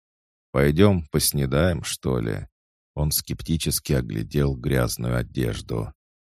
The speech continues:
«Или сперва помыться?» «Иди, мойся, а я попрошу стрепуху собрать на стол». Рэй хлопнул друга по спине, отчего тот чуть не рухнул носом в песок. «Скучаю я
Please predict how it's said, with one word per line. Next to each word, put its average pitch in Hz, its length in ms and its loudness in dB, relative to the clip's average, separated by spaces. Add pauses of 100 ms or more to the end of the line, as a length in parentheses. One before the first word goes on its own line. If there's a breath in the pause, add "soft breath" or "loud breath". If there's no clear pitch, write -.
(140)
«Или 85 200 4
сперва 65 480 0 (100)
помыться?» 62 840 -2 (760)
«Иди, 101 440 6
мойся, 71 760 4 (160)
а 73 100 -2
я 92 180 6
попрошу 78 540 2
стрепуху 80 680 0
собрать 69 500 0
на 71 140 0
стол». 52 600 -4 (540)
Рэй 76 260 4
хлопнул 69 580 -2
друга 62 340 -4
по 62 120 -12
спине, 71 680 0 (200)
отчего 78 600 0 (100)
тот 78 260 -2
чуть - 300 -6
не 62 120 -4
рухнул 73 540 -2
носом 62 460 -4
в - 140 -16
песок. - 600 -4 (560)
«Скучаю 87 800 4
я 67 220 2